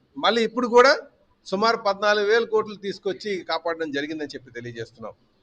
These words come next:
గత ఐదు సంవత్సరాలుగానే ఒక పైసా అయినా తీసుకొచ్చారా? చెప్పనండి, వైసీపీ నాయకులు గుండె మీద చేసుకొని ఆ ప్లాన్ ఏ విధో విధంగా అమ్మేద్దామని ఆలోచనతో తప్ప,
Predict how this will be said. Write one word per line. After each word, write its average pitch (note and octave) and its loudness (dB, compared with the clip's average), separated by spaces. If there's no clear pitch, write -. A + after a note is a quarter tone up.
గత E3 0
ఐదు G#3+ 6
సంవత్సరాలుగానే A3 0
ఒక F#3+ -2
పైసా G3 0
అయినా G#3+ 0
తీసుకొచ్చారా? F3+ -2
చెప్పనండి, A3 4
వైసీపీ G#3+ 0
నాయకులు G#3 -2
గుండె G3+ -4
మీద A3 2
చేసుకొని G#3+ 0
ఆ D3+ 2
ప్లాన్ F#3+ 2
ఏ G3+ 6
విధో A#3+ 6
విధంగా A3+ 4
అమ్మేద్దామని G#3 0
ఆలోచనతో G3 -2
తప్ప, F3+ -2